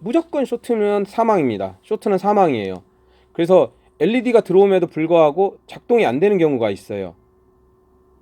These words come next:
걔는 쇼트 났다고, 어떤 환경에서든 쇼트 났다고 보시면 돼요.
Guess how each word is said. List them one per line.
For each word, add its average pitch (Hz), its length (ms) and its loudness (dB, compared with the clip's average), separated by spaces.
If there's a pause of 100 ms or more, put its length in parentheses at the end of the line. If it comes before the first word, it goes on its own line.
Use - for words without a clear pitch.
(380)
걔는 160 380 2
쇼트 233 260 -6
났다고, 185 400 0
어떤 233 340 -2
환경에서든 175 560 -2
쇼트 247 220 -6
났다고 175 340 0
보시면 123 360 -6
돼요. 98 320 -6